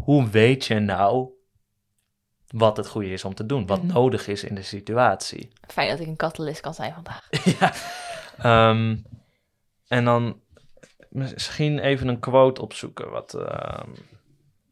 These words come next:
Speaker 1: dit is vier tien.
Speaker 2: Oké.
Speaker 1: "You have learned," dus, eh, wisdom en all wise en dat soort dingen is tse hier.
Speaker 2: Ja.
Speaker 1: Tse. "You have learned the wisdom of being wise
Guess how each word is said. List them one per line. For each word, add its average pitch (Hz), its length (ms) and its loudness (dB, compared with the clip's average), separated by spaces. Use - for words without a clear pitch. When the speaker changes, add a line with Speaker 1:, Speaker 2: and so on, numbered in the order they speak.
Speaker 1:
dit 123 200 -2
is 131 200 0
vier 127 680 0
tien. 196 420 -4
Speaker 2:
Oké. 262 140 -8
Speaker 1:
"You 156 300 2
have 120 300 2
learned," 160 460 4
dus, 127 260 0
eh, 117 160 0
wisdom 160 800 2
en 113 160 -4
all 117 240 4
wise 120 420 6
en 113 60 -4
dat 113 100 -2
soort - 120 -14
dingen 110 160 0
is - 160 -6
tse - 480 -4
hier. - 440 -14
Speaker 2:
Ja. - 100 -12
Speaker 1:
Tse. 98 300 -4
"You 160 220 8
have 123 220 8
learned 143 640 4
the 104 180 4
wisdom 147 560 0
of 107 240 -8
being 117 380 2
wise 98 640 0